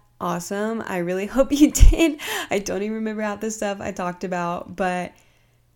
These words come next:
yeah, it was probably crazy and all over the place. But you know what? That's me. I'm crazy and I'm all over the place. So she's gonna have to work. I feel like this episode is already so much more upbeat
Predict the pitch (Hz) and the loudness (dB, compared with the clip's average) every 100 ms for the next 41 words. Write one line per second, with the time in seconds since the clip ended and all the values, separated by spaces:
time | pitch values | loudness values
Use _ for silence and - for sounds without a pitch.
0 | - 247 247 - - 262 294 302 302 302 | -8 -2 0 -2 2 4 4 2 0 2
1 | 285 262 285 247 254 254 254 240 226 98 | 0 2 0 0 0 0 0 -2 -6 -6
2 | - 214 247 233 262 277 269 240 226 202 | -10 -6 -4 -4 -4 -2 -2 -2 -2 -4
3 | 180 175 190 214 208 196 180 170 165 - | -2 -4 -6 -6 -4 -2 -2 -2 -4 -6
4 | - 202 - 196 - - - 175 175 170 | -10 -10 -12 -12 -14 -14 -10 -8 -8 -8
5 | 170 - 180 185 185 180 - - - 220 | -10 -12 -10 -10 -10 -10 -10 -10 -8 -8
6 | 208 214 202 208 240 233 - - 202 190 | -6 -6 -4 -4 -6 -8 -10 -12 -12 -10
7 | - 214 208 208 - 180 196 190 - 175 | -8 -6 -6 -8 -8 -6 -6 -8 -8 -8
8 | 185 185 196 196 180 180 - 180 190 | -8 -8 -6 -6 -6 -10 -6 -6 -6